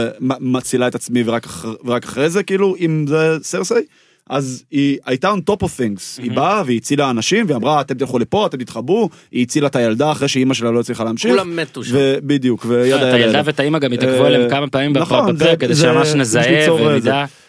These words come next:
Speaker 1: עכשיו, עכשיו, ל-, למה דווקא דרך אריה?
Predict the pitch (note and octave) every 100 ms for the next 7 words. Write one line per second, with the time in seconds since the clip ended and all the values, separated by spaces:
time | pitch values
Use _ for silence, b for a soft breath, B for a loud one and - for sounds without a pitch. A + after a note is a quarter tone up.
0 | b - - E3 D3 C3 A#2 _ _ _
1 | _ _ _ _ _ _ _ _ _ _
2 | A#2+ G#2+ B2+ A#2+ _ - C3 - - C3
3 | C3+ E3 G#3 A#3 - C#3 D3 D#3 - D#3+
4 | D#3 C#3+ C#3+ - C#3 D3+ F#3+ A3+